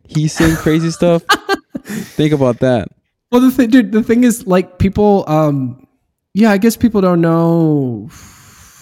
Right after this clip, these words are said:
Speaker 2: Uh, there's a bigger context. Uh, like, Steezy, Sneako, his brother, uh, me and Alejandro went to Lake Tahoe for, like, a impromptu trip. Uh, I was pushing hard for it. I was like, "Hey, we should all go to Lake Tahoe."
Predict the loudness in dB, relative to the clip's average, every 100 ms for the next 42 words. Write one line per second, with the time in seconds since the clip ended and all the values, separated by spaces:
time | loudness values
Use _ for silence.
0 | _ -20 -16 -14 -12 -14 -16 -20 -20 -20
1 | -18 -18 _ 0 2 4 2 2 0 0
2 | -2 0 -2 -4 -4 -2 -2 -2 -4 -8
3 | _ _ _ _ _ _ _ _ _ _
4 | _ _ -14 -2 2 4 4 4 2 0
5 | 0 2 2 2 0 0 2 2 2 2
6 | -2 -12 -8 0 2 2 0 -2 -2 0
7 | 0 0 -2 -6 -18 -10 -2 -2 0 -2
8 | -4 -4 -2 -2 -6 -8 -4 -2 0 0
9 | -2 -4 -4 -4 -4 -4 -6 -6 -6 -4
10 | -4 -2 -4 -4 -6 -8 _ -20 _ _
11 | -6 -4 -2 -4 -2 -2 -2 -4 -2 -4
12 | -4 -6 -8 -12 -8 -8 0 4 4 4
13 | 2 0 0 -2 -4 -4 -4 -2 -2 -4